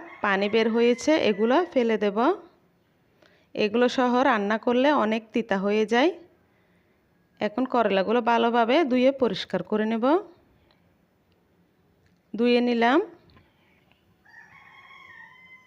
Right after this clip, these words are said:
সাথে নিয়েছি একটি আলু কুচি করে এবং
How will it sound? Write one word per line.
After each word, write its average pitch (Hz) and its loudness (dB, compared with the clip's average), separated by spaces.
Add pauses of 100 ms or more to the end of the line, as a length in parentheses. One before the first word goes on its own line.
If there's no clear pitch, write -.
(440)
সাথে 254 -4
নিয়েছি 233 -4 (140)
একটি - -4 (320)
আলু 208 0 (100)
কুচি 247 -8
করে 214 0 (1160)
এবং 214 -2